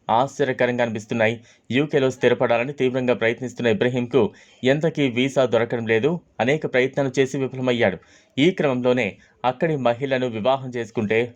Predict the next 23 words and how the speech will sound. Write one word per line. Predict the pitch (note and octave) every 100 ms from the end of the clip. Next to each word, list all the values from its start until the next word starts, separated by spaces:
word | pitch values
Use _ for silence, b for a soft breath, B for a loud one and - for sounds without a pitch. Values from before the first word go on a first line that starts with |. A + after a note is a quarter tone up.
| _
అక్కడే | A#2 - C3 B2+
స్థిరపడొచ్చని | - B2+ C3+ C#3+ B2 B2 B2+ A#2+ F#2+ b b _ B2
ఓ | C3
మిత్రుడి | B2+ C3+ D#3 D#3
సలహాను | D3 D#3+ B2 C3 B2
ఆచరించి | A2 A#2+ B2+ A#2 A#2 D3 F#3 b b b -
జోనిన్ను | A2 D3 E3+ D#3+ D3+ D#3 D3+ _ -
వివాహం | A#2+ C#3 D3+ D#3 C#3
చేసుకున్నారని | A#2+ - C3 B2 A#2+
పలువురు | D#3 C#3 B2
అభిప్రాయపడుతున్నారు. | A#2+ C3 C#3+ B2+ A2+ G#2+ A2+ F#2+ - b b -
ప్రస్తుతం | D3+ - F3+
వీరిద్దరు | D3 B2 C3
వివాహం | B2+ A2+ B2+ C3+
చేసుకుని | B2 A#2 C#3 D3+
లండన్లో | B2+ A#2+ B2+ A#2+
సెటిల్ | A#2+ G#2+ A2
అయ్యారు. | G#2 G#2 A#2 B2+ B B
ఈ | B2+
వయసులో | D3+ C#3+ C3+ C3+
ప్రేమ | C3 B2+ C#3
పెళ్లి | C#3+ B2+ A#2+
చేసుకోవడం | A#2 G2+ A#2+ A#2+ D3